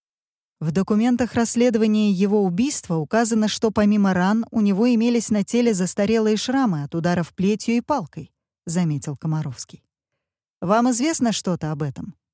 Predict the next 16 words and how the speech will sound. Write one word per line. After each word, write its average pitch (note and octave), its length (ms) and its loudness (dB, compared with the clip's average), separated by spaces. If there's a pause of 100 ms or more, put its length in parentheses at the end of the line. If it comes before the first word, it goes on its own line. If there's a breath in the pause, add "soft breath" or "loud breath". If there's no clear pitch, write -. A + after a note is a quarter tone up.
(560)
Как C#4 260 0
он D#3+ 160 -2
их C#3+ 120 -8
получил?» F3 560 -4 (880)
Я A3+ 240 2
же B3 140 -2
сказал, C4+ 500 -2 (480)
опыты, F#3 540 -4
опыты, G#3 520 -6 (500)
в - 100 -20
том C#4 200 2
числе C#4+ 440 0
и - 20 2
над B3+ 200 0
своей G#3+ 380 0
натурой, A3 680 -2